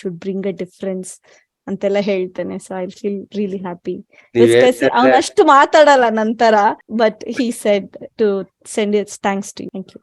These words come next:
Speaker 2: ನೀವ್ ಹೇಳ್ತಾ ಇದ್ರೆ ನನಗ್ ಮಾತ್ ಬರ್ತಾ ಇಲ್ಲ, ನನ್ ಕಣ್ಣಲ್ಲಿ ನೀರ್ ಬರ್ತಾ ಇದೆ. This revolution ಆಗ್ಬೇಕು ಅಂತ ನಾನು ಹದಿನೈದು ವರ್ಷದಿಂದ ಕಾಯ್ತಾ ಇದ್ದೆ. ಹತ್ತು ವರ್ಷದ ಹುಡುಗ ಇಷ್ಟ್ ಮಾಡ್ತಾನಂದ್ರೆ ನಾವೆಲ್ಲ ಸುಮ್ನೆ ಕೂತ್ಕೊಳಕ್ಕಾಗತ್ತಾ?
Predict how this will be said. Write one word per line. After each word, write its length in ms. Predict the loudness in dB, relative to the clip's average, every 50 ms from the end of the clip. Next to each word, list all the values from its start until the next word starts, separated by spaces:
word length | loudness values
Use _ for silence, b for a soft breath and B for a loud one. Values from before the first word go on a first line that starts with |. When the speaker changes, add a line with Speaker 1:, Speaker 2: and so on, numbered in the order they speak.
| _ -2
Speaker 2:
ನೀವ್ 140 | 2 4 4
ಹೇಳ್ತಾ 340 | 6 4 4 4 2 2 4
ಇದ್ರೆ 180 | 4 2 2
ನನಗ್ 380 | 0 0 -2 0 0 -2 -2 -2
ಮಾತ್ 260 | -2 -4 -4 -4 -4
ಬರ್ತಾ 300 | -4 -4 -4 -4 -2 0
ಇಲ್ಲ, 180 | 0 0 0 -2 -4 -4 -6 -4
ನನ್ 300 | -2 -2 -2 -2 -2 -2
ಕಣ್ಣಲ್ಲಿ 280 | -2 -2 0 -2 -2
ನೀರ್ 180 | -2 -2 -2 -2
ಬರ್ತಾ 320 | -2 -4 -4 -4 -6 -4
ಇದೆ. 380 | -4 -4 -4 -6 -8 -10 -14 _ _ _ _ _ _ -18 -8
This 380 | -2 -2 -2 -2 -2 -2 2
revolution 720 | 4 4 4 4 4 4 4 4 2 2 -2 -2 -2 0 2
ಆಗ್ಬೇಕು 560 | 2 0 0 -2 -4 -2 -2 -2 0 -2 -4
ಅಂತ 200 | -4 -4 -4 -2
ನಾನು 240 | 0 0 0 2 0
ಹದಿನೈದು 500 | 0 0 0 0 2 2 2 2 2 0
ವರ್ಷದಿಂದ 400 | -2 -2 -6 -8 -6 -4 -2 -2
ಕಾಯ್ತಾ 420 | -2 -2 -2 -2 -2 -2 -4 -6
ಇದ್ದೆ. 340 | -6 -6 -6 -8 -12 -14 _ _ _ _ _ _ _ _ -2
ಹತ್ತು 340 | -2 -2 -4 -4 _ 2 2
ವರ್ಷದ 360 | 2 2 2 2 2 2 4
ಹುಡುಗ 220 | 4 4 4 4 4
ಇಷ್ಟ್ 300 | 4 4 2 -2 -4 -2
ಮಾಡ್ತಾನಂದ್ರೆ 1000 | 0 0 0 0 -2 -2 -2 0 0 0 0 -2 -2 -2 -2 -2 -4 -6 -10 _ _ _ _ _ _ -18 -18 _ _ _ -2
ನಾವೆಲ್ಲ 360 | 0 2 2 2 2 2 0
ಸುಮ್ನೆ 300 | 0 -2 -2 -2 -2 -2
ಕೂತ್ಕೊಳಕ್ಕಾಗತ್ತಾ? 920 | -4 -6 -8 -6 -4 -4 -4 -2 -2 -2 -4 -4 -4 -6 -8 -8 -10